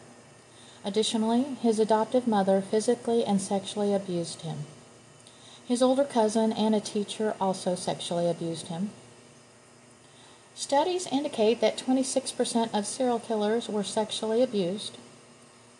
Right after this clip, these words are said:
Sexual abuse of a child may cause bedwetting and thumb-sucking, acting out, especially with boys, resulting in cruelty to others, depression, and inappropriate sexual behavior.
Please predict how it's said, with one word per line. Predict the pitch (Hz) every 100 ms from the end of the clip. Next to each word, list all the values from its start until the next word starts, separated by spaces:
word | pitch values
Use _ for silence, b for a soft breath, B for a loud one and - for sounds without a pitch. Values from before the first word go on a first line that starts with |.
| -
Sexual | - - 285 - 285
abuse | 262 220 240 254
of | - 240
a |
child | 233 247 226 247
may | 240
cause | 220 214 208 202
bedwetting | 202 190 190 185 185 185 190
and | 175 170
thumb-sucking, | 196 175 - 156 - 165 180 190 -
acting | 220 247 247 254
out, | 185 185 196 -
especially | 196 190 214 185 180
with | 170 160
boys, | 170 147 165 190 - - B B B
resulting | 226 214 196 208
in | 185
cruelty | 185 208 190 202
to | 190 -
others, | - 151 139 - - - -
depression, | 214 220 240 220 - 254 254 -
and | 214
inappropriate | 214 220 226 208 196 202 196
sexual | - 180 - 196 180
behavior. | 185 170 165 160 165